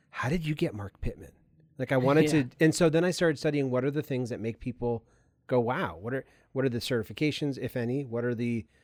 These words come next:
Speaker 1: is it writing a book? Is it speaking on certain stages? Is it, where, where do I need to position myself? And also internally,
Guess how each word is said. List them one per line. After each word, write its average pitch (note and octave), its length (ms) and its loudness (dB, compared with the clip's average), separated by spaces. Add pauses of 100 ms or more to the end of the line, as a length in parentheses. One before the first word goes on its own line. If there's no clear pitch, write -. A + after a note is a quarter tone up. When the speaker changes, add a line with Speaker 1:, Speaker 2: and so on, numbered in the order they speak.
(160)
Speaker 1:
is B2 160 -4
it A#2 160 -2
writing B2 260 0
a B2 60 0
book? A2+ 340 -4
Is A2 160 -8
it G#2+ 80 -12
speaking B2 300 -4
on A2+ 60 -2
certain G#2+ 220 -8
stages? A2+ 440 -8
Is A2 160 -8
it, A2+ 100 -10
where, C3+ 260 -2
where C#3 420 0
do D3 140 -2
I B2+ 120 0
need C#3 180 2
to - 60 -14
position B2 380 -6
myself? B2+ 480 -4 (360)
And F3+ 260 2
also B2+ 300 -2
internally, A2+ 640 -2